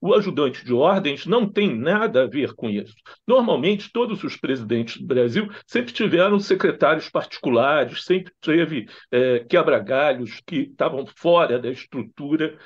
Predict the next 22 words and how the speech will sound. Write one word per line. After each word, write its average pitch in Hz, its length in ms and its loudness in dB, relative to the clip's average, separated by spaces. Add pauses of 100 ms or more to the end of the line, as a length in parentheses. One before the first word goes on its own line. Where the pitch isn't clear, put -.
(180)
aí, 127 460 0 (160)
eh, 123 380 2
do 170 200 -10
poder, 147 560 0
operando 180 680 2
por 117 220 -6
eles 139 520 -4
em 151 100 -10
questões, 139 840 -2 (260)
né, 120 600 0
sabidas, 117 880 -4 (320)
né? 139 320 0 (220)
É, 127 720 0
desde 156 680 -2
comprar 143 580 -2
coisas 131 500 2
até, 135 560 0 (180)
é, 123 360 0
cuidar 135 400 -2
das 135 260 -4
contas, - 640 -8 (340)
né? 131 240 0